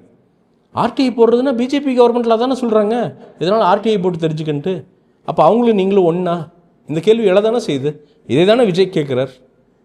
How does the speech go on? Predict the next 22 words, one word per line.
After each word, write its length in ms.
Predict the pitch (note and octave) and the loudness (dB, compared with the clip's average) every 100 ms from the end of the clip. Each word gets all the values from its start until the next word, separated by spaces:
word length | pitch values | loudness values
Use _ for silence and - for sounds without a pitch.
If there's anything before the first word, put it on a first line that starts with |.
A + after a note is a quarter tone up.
| _ _ _ _ | _ _ _ _
இப்ப 120 | - | -10
விஜய் 280 | G3+ G3+ F4 | -8 -2 0
கேட்கிற 260 | D#4+ C#4 B3+ | 0 0 -4
கேள்விகளுக்கு 540 | - D4+ E4 A#3+ A#3+ | 0 0 2 -2 -2
பதில் 240 | G#3 B3 | -2 -2
சொல்லுங்க. 240 | A#3 D3+ A2 | -2 -2 -2
விஜயும் 340 | A#2 G#3 A#3+ | 0 2 2
இன்னும் 260 | C4 A3+ F#3+ | 2 2 4
டேட்டா 220 | G3+ A#3+ A3+ | 2 4 2
எரர்லாம் 380 | G3 F#3+ G3+ | 2 2 4
இருக்கு, 280 | F3+ - B2+ - - | 4 0 -4 -6 -10
அந்த 120 | B2 A2+ | -6 -2
டேட்டா 200 | D#3 F3+ | 2 2
எரரை 160 | D#3 | 2
விஜய் 240 | G3 F3 F#3 | 2 0 0
திருத்திக்குவார். 480 | F#3 F#3 E3 A2 G2+ | -4 -6 -4 -4 -2
ஆனா 180 | A#2 C#3+ | -4 -4
கேட்கிற 400 | C3+ F#3 F#3+ D#3+ | -2 -4 -2 -4
கேள்வி 360 | - D#3+ F3 G3+ | -2 -4 -2 -2
நியாயமா 380 | A#2+ B2+ B2+ B2 | -2 -2 -2 -2
தான் 180 | C#3+ D#3 | -2 -2
கேட்கிறார், 340 | G#2 G2 F#2+ | -4 -6 -6